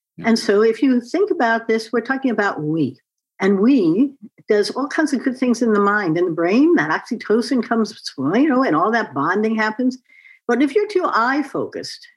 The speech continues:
Speaker 2: the old command and control leader, man, that amygdala has a great time producing cortisol, and everybody hears you, rejects it, flees it, fears it, and their minds aren't trusting at all. So trust, which you've mentioned several times, is the essence of how we get things done.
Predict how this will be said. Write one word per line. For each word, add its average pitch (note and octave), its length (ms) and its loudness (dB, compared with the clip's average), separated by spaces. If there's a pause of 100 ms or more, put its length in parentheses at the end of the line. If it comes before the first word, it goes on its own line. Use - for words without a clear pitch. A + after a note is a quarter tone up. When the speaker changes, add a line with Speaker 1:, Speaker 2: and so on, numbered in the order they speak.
(420)
Speaker 2:
the E3 60 -4
old A3 260 2
command G#3+ 360 2
and B3 100 2
control A3+ 340 0
leader, G#3 400 0 (400)
man, A#3+ 300 2
that F#3+ 160 2
amygdala G3+ 400 2
has F#3 220 -4
a D#3 40 -18
great G#3 220 0
time G3+ 220 -2
producing G3 360 -2
cortisol, F#3+ 800 0
and F3+ 240 0
everybody B3+ 520 2
hears B3+ 440 0
you, A3+ 140 4
rejects F#3+ 580 -2
it, F3+ 240 0
flees A3 340 0
it, A3+ 240 -2
fears G#3 320 2
it, G#3 160 -2 (300)
and F3 180 0
their A3 160 2
minds G#3 360 2
aren't G3 200 -6
trusting F3 460 -8
at F3+ 80 -8
all. F#3+ 300 -4 (360)
So F#3+ 200 0
trust, - 640 -2
which F#3 180 -2
you've D3+ 120 -4
mentioned F#3+ 400 0
several D#4 380 -2
times, D3+ 480 -2
is A3 160 0
the D4 120 -2
essence F4 380 0
of D4 100 0
how C4+ 220 0
we B3+ 200 2
get A#3 260 -4
things A#3+ 300 -4
done. D4 280 -2